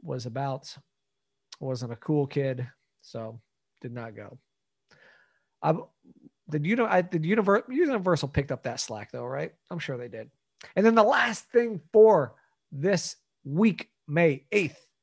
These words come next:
two thousand and nineteen, the live action remake of Aladdin has its world premiere in Paris, Texas.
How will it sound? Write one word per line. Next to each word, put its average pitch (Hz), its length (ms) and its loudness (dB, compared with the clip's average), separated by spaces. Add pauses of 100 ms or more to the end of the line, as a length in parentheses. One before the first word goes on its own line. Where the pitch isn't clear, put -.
(400)
two 202 160 -2
thousand 185 360 2
and 165 220 -2
nineteen, 190 920 0 (960)
the 151 160 2
live 170 580 4
action 156 400 -2
remake 165 440 0 (100)
of 139 140 -4
Aladdin 151 580 0
has 156 300 -4
its 156 200 -4
world 208 640 6
premiere 156 880 2 (220)
in 131 320 -8
Paris, 185 720 4 (340)
Texas. - 1160 -6